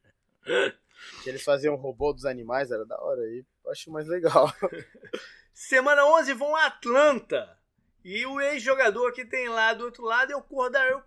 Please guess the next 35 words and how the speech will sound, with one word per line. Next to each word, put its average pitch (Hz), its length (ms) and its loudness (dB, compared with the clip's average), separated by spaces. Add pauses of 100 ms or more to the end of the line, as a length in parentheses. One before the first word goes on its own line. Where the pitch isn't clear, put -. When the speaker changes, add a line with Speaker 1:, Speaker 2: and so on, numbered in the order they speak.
(140)
Speaker 1:
Pe-, 233 360 -4
é, 202 260 -2
Patterson, 202 520 -4 (360)
que 349 140 0
foi 349 360 -6
também 294 380 0
uma 311 200 -6
das 240 180 -8
grandes 254 280 -14
histórias 240 340 -6
do 214 60 -6
ano 226 100 -8
passado. 185 380 -6
E 247 100 -8
o 277 80 -6
Bears 269 300 8
foi 320 140 -8
o 277 100 -6
último 359 520 -2
time 247 500 -6
dele 202 500 4
antes 220 560 -6
de, 240 380 -12
dele 247 260 2
voltar 277 480 0
a 262 40 -4
ser - 160 -8
um 262 140 -8
jogador 220 380 2
ofensivo, 190 600 -2 (640)
né? 269 300 0 (140)
É, 156 580 -2
ele 208 400 4
tava, 247 300 0
pa-, 220 260 -2